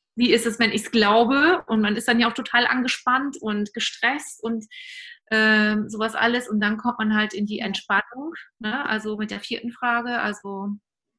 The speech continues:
Speaker 1: bei den Fragen, jetzt wüsste ich gar nicht, welche ich, die find-, ich finde die einfach perfekt
Speaker 2: Hm.
Speaker 1: nacheinander folgen. Und die Umkehrungen, finde ich, äh, sind einfach so, ja, die Krönung dann. <laughs>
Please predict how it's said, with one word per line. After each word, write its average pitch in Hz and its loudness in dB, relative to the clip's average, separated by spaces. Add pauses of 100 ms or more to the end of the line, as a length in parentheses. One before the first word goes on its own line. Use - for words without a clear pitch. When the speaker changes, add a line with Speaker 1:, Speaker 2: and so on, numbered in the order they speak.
(160)
Speaker 1:
bei 202 0
den 208 2
Fragen, 226 2
jetzt 214 -10
wüsste 220 -14
ich - -10
gar 180 -2
nicht, 180 -12
welche 180 -10
ich, - -18
die 190 -12
find-, 196 -6
ich - -14
finde 208 -2
die 196 -8
einfach 196 -8
perfekt - -10 (1120)
Speaker 2:
Hm. 254 0 (540)
Speaker 1:
nacheinander 175 -8
folgen. 170 -6 (300)
Und 202 -2
die 208 0
Umkehrungen, 254 -2
finde 220 -6
ich, - -14
äh, 208 -8
sind 208 -4
einfach 196 -6
so, 185 -12 (1400)
ja, 185 -8
die 185 -4
Krönung 175 -4 (280)
dann. 165 -20 (1120)
<laughs> - -4